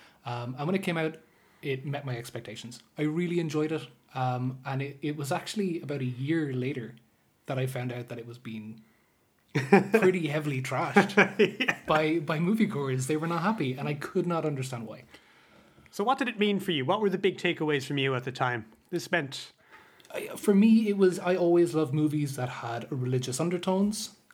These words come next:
Speaker 1: Uh, I always thought that that was really, really interesting, you know, n-, not, you know, things like Stigmata and stuff like that, that were looking at religious aspects as if, you know, okay, look,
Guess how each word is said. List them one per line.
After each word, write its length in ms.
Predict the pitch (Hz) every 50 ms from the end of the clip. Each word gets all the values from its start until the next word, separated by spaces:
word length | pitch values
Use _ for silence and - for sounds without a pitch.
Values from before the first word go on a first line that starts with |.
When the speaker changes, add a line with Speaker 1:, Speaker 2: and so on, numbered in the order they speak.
| _ -
Speaker 1:
Uh, 240 | 127 123 127 139 -
I 100 | 143 147
always 340 | 151 160 165 165 160 - -
thought 160 | - 147 131
that 80 | - 143
that 120 | 143 147
was 140 | 165 147 131
really, 200 | 160 170 170 165
really 180 | 160 160 151 170
interesting, 500 | 175 170 - 170 160 - - 151 143 139
you 60 | 143
know, 140 | 135 135 139
n-, 460 | 151 160 160 151 165 180 185 175 170
not, 260 | 170 165 170 - - _ _ -
you 140 | - 190 170
know, 140 | 160 156 147
things 240 | 131 135 170 147 151
like 100 | 143 135
Stigmata 720 | - - 139 127 123 120 120 123 131 135 135 139 139 139 -
and 120 | 139 131
stuff 220 | 127 - 139 131 131
like 140 | 131 123 -
that, 260 | 131 120 127 127 127
that 100 | 131 131
were 100 | 143 143
looking 480 | 143 160 151 - 170 156 151 151 160 165
at 260 | 160 139 131 131 131 - - - _ _ _ _ _ -
religious 640 | 160 135 135 143 151 165 190 185 - 185 175 - - -
aspects 640 | - 147 143 135 - - - 135 131 131 - - -
as 180 | - 135 131 127
if, 200 | 135 131 131 -
you 60 | 147
know, 180 | 131 123 127 -
okay, 280 | 165 151 - 139 131
look, 200 | 127 147 147 147